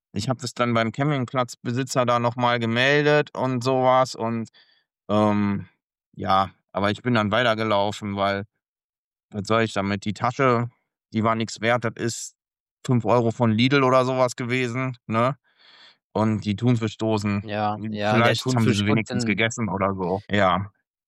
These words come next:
Speaker 1: Also,
Speaker 2: Ich wollte es grad
Speaker 1: angeblich
Speaker 2: sagen,
Speaker 1: haben
Speaker 2: im
Speaker 1: die die dann auch noch
Speaker 2: schlimmsten Fall oder im
Speaker 1: gefunden,
Speaker 2: besten Fall
Speaker 1: aber
Speaker 2: hat's noch jemanden gefüttert.
Speaker 1: Ja, also, wie gesagt, die, die wurden wohl auch relativ schnell ausfindig gemacht oder so, weil wegen Videokamera, ne, sind wohl bekannt.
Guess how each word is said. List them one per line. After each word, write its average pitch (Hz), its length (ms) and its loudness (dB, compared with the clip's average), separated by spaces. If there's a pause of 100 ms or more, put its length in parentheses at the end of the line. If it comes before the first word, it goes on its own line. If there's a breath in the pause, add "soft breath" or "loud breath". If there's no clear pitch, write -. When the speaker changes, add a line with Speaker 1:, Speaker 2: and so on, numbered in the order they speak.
(540)
Speaker 1:
Also, 127 500 2
Speaker 2:
Ich 110 180 -12
wollte 120 140 2
es 147 60 2
grad 170 220 6
Speaker 1:
angeblich - 0 -
Speaker 2:
sagen, 107 260 2
Speaker 1:
haben 156 140 0
Speaker 2:
im - 0 -
Speaker 1:
die 151 80 -2
die 143 100 -10
dann 139 180 -2
auch 135 140 2
noch 139 180 0
Speaker 2:
schlimmsten - 20 -12
Fall 107 260 0
oder 185 220 2
im 170 100 0
Speaker 1:
gefunden, 175 300 0
Speaker 2:
besten 135 280 2
Fall 131 140 4
Speaker 1:
aber - 20 4
Speaker 2:
hat's 120 260 0
noch 113 220 -8
jemanden 117 360 -2
gefüttert. 110 440 -8 (180)
Speaker 1:
Ja, 110 180 4
also, 127 220 2
wie 131 80 0
gesagt, 127 380 -2
die, 127 100 -6
die 117 160 0
wurden 156 260 2
wohl 147 120 4
auch 135 180 2
relativ 143 340 0
schnell 135 180 -4
ausfindig 170 600 2
gemacht 160 360 0
oder 147 220 2
so, 143 240 0
weil 123 260 2
wegen 117 240 0
Videokamera, 156 1120 2
ne, 131 360 0
sind 127 200 -4
wohl 123 140 0
bekannt. 135 460 -2